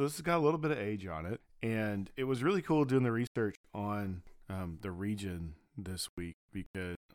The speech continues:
I, you know, I picked the wine without even knowing the story, but the gentleman who started Erie, uh, David Let, I think it's Let or Lette,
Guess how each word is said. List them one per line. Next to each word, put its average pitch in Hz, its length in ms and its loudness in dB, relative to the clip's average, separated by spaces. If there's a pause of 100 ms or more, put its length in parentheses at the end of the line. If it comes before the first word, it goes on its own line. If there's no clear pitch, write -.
(160)
I, 107 100 -4
you 110 120 2
know, 107 140 0
I 104 100 0
picked 110 260 0
the 113 80 0
wine 110 280 2
without 104 240 -2
even 92 240 -4
knowing 95 280 -4
the 85 100 -8
story, 110 540 -6
but 90 180 -10 (160)
the 110 100 -4
gentleman 117 540 2 (120)
who 110 180 -2
started 107 760 0 (180)
Erie, 98 560 -2 (160)
uh, 98 140 -6 (120)
David 104 540 -2 (160)
Let, 90 460 -6
I 95 60 -12
think 107 180 -6
it's 92 160 -10
Let 92 320 -8 (180)
or 87 160 -10
Lette, 131 500 -4